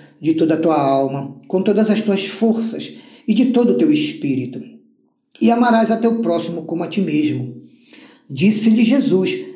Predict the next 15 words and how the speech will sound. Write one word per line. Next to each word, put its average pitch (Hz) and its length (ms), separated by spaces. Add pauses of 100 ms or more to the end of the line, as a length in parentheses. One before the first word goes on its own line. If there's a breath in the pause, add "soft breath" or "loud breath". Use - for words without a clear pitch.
(140)
'Respondeste 220 1000
muito 262 280
bem. 214 580 (240 loud breath)
Faze 254 400
isso - 640 (200)
e 113 80
viverás.' - 920 (1160 soft breath)
Mas 302 220
o 320 120
homem, 262 260
não 214 160
contente 185 640
com 151 160
esta 147 260
lição 175 680